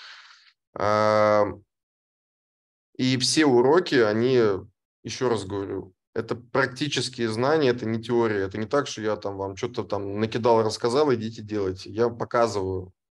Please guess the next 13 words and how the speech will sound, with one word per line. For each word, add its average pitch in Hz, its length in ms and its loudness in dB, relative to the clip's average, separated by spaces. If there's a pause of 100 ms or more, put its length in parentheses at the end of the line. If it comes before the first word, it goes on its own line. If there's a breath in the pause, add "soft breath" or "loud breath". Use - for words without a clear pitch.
(240)
как 120 260 0
это 113 140 -2
должно 107 380 -6
выглядеть. 143 640 -6 (220)
Я 117 100 0
даю 110 320 4
чек-листы, 117 640 -2
я 127 120 0
даю 107 200 -4
материалы, 113 680 0
их 113 100 -6
там 101 200 -8
дохерища, 120 800 -4